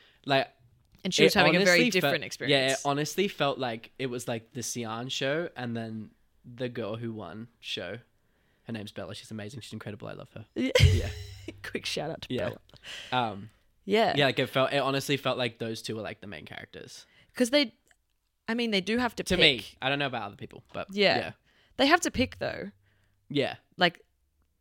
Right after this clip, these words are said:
Speaker 2: not saying that, not taking away from that was your experience, but there's always, I feel like every season, if you go back, you could probably be
Speaker 1: Yeah,
Speaker 2: like,
Speaker 1: pinpoint, like,
Speaker 2: pinpoint who
Speaker 1: where,
Speaker 2: they were.
Speaker 1: yeah. And I'm pretty sure, like, if you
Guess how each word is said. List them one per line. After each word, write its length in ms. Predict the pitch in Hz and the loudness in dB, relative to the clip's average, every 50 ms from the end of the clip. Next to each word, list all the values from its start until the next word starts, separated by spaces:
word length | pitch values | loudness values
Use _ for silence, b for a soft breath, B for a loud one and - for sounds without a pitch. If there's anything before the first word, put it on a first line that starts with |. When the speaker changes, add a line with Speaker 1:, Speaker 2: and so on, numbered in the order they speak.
| _ _ _ _ _ _ _ - _ - | _ _ _ _ _ _ _ -14 _ 2
Speaker 2:
not 240 | 202 220 - - | 2 2 2 2
saying 340 | - 180 165 160 151 151 143 | 4 4 4 4 4 0 -2
that, 180 | 131 139 - - _ _ _ _ _ _ _ _ _ - - | -4 -6 -6 -8 _ _ _ _ _ _ _ _ _ -16 -8
not 200 | 175 175 165 - | -6 -6 -6 -4
taking 240 | - 156 147 165 175 | -4 -6 -6 -6 -6
away 160 | 135 120 104 | -6 -6 -8
from 180 | 151 - 156 151 | -8 -8 -8 -8
that 140 | 131 - | -8 -8
was 160 | - 156 156 160 | -8 -10 -8 -4
your 140 | 165 151 117 | -2 -2 -2
experience, 400 | - - - 220 214 175 156 - | -2 -2 0 2 2 2 0 -2
but 180 | - 180 - - b b b b b b b _ _ _ _ _ _ _ | -2 -4 -4 -4 b b b b b b b _ _ _ _ _ _ _
there's 160 | - 175 180 | 2 2 2
always, 800 | 175 - 175 180 180 175 175 170 170 160 - - - - - - - - - | 2 6 8 10 10 10 8 4 0 -2 -2 -4 -4 -4 -6 -8 -10 -10 -10
I 40 | 175 | -4
feel 140 | - 202 185 | 0 2 2
like 120 | 170 - - | 2 0 -2
every 260 | 175 170 170 170 160 | -4 -2 -2 -4 -4
season, 300 | - - 147 151 156 139 | -2 -4 -4 -4 -6 -6
if 60 | 156 | -6
you 80 | 160 160 | -6 -4
go 120 | 156 156 | -2 -2
back, 200 | 139 135 - - | -2 -2 -4 -4
you 80 | 160 151 | -6 -8
could 160 | 156 147 - | -8 -8 -8
probably 460 | - - 139 123 135 120 - 139 127 | -6 -6 -4 -4 -4 -4 -4 -4 -2
be 100 | 139 135 | -2 0
Speaker 1:
Yeah, 60 | 127 117 | 0 0
Speaker 2:
like, 220 | 101 87 - - | 0 -2 -4 -4
Speaker 1:
pinpoint, 540 | - 139 123 113 107 - - 104 104 104 101 - | -4 -4 -2 -2 -4 -6 -8 -10 -10 -10 -8 -6
like, 80 | 180 113 | -6 -6
Speaker 2:
pinpoint 300 | 110 107 156 - - 170 | -4 -6 -6 -6 -4 -2
who 100 | 175 156 | -2 -2
Speaker 1:
where, 60 | 147 | 0
Speaker 2:
they 160 | - 139 113 | 0 0 -2
were. 320 | 120 - 120 95 73 71 - - | -2 -2 -2 -2 -2 -4 -4 -6
Speaker 1:
yeah. 180 | 85 80 104 - - - | -6 -8 -10 -12 -8 -4
And 120 | 127 127 | -2 0
I'm 120 | 127 123 117 | 0 -2 -2
pretty 200 | - 143 135 135 | 0 0 0 0
sure, 160 | - - 131 | 0 0 -2
like, 160 | 113 107 101 - | -2 -4 -6 -10
if 100 | 107 - | -12 -12
you 80 | 104 | -14